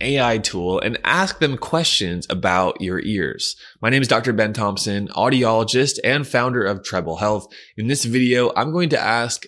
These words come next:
Chat G P T ten questions about the ears, including tinnitus, earwax, and more. Let's get started. All right, first question I'm gonna ask here is,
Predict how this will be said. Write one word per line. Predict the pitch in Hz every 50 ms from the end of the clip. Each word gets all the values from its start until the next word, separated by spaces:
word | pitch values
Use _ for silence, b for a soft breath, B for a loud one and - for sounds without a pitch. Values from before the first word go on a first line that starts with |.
| - -
Chat | - - 127 120 120 110 117
G | 110 - 117 107
P | 98 - - 107 98
T | 90 - - 107 98 98 98 92 95 b b b b b b b _ _ -
ten | - 147 156 170
questions | 156 - - 151 143 - - - 139 131 131 131 131 131 - -
about | - 110 104 107 104 101 98 -
the | - 95 - -
ears, | - 120 120 117 117 117 120 120 117 - B B B B -
including | 104 98 - - 117 110 107 104 101 92
tinnitus, | - - 92 90 98 104 107 107 107 107 101 104 - - - b b b b b b b b -
earwax, | 127 127 127 123 113 110 107 104 101 101 98 - - - b b b b b _
and | - 98 101 98
more. | 95 90 87 80 71 67 - _ _ _ _ _ -
Let's | 113 127 -
get | - 147 123
started. | - - 113 104 90 71 55 - - _ -
All | 92 90
right, | 90 90 90
first | - - - 90 - -
question | - 120 117 - - 120
I'm | 120
gonna | 123 117 110
ask | 82 90 104 101 101 - -
here | - 98 95
is, | 92 - 92 98 95 92 87 85 B